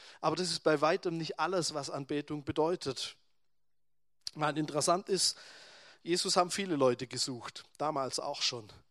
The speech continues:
Da gab's ganz viele Erwartungen, wie so ein Retter, so ein Messias sein müsste. Die einen haben auf irgendeinen Militärgeneral gehofft,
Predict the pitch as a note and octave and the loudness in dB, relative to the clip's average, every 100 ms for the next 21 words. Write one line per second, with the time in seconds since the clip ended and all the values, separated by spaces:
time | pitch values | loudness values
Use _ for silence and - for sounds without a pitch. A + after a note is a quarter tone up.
0 | _ _ _ - - - _ _ _ D3 | _ _ _ -20 -20 -20 _ _ _ 4
1 | D#3 E3 F3+ F#3 - F3+ D#3+ D#3 F3+ F#3+ | 6 6 6 2 2 4 6 6 4 2
2 | F3 E3 D#3+ D3+ D#3 D3+ C3+ D#3+ - D#3 | 0 0 -2 0 0 0 0 0 2 4
3 | D#3 C#3+ C#3 - D#3 E3+ D3 - D#3+ E3 | 4 6 4 4 2 2 2 0 -2 -4
4 | D3 C3 - A#2+ - _ C#3 C3+ D#3+ E3 | -4 -2 -4 -6 -14 _ -6 -4 -4 -2
5 | D3 D3 D3 D#3 D3+ D3 D3 C#3+ D#3 D#3 | -2 -2 -2 -2 -2 -2 -2 -2 -4 -2
6 | D3+ C#3 C3 C#3 C#3+ C3 B2+ C3 - | 0 2 2 0 -2 -6 -4 -4 -6